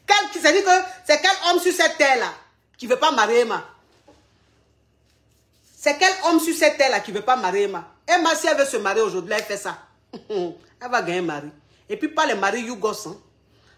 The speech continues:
Pas les à peu près, pas les photocopies. Les vrais maris. C'est-à-dire que quand on dit mari complet là, que lui-même tu le vois et tu cries yes, puis financièrement sur tous les bords,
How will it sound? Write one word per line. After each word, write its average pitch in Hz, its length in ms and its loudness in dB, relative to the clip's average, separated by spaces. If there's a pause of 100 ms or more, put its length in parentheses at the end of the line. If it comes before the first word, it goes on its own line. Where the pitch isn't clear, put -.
(140)
Pas 311 140 -2
les 220 160 0
à 185 100 2
peu 254 200 -2
près, 208 280 -2
pas - 160 0
les 220 120 -2
photocopies. 202 640 -6 (200)
Les 220 120 -2
vrais 294 380 2
maris. 185 280 0 (720)
C'est-à-dire 202 200 -14
que - 80 -8
quand 294 200 -2
on - 20 0
dit 247 100 -6
mari 220 300 -2
complet 196 420 -2
là, - 80 -6 (800)
que 220 80 -12
lui-même 277 380 0
tu 202 120 -12
le 190 80 4
vois 196 380 2
et 185 120 -4
tu 185 120 -14
cries 240 220 -8
yes, 220 260 -2
puis - 180 -12
financièrement 220 720 -2
sur 285 200 -8
tous 302 120 -2
les 208 120 0
bords, 160 460 -6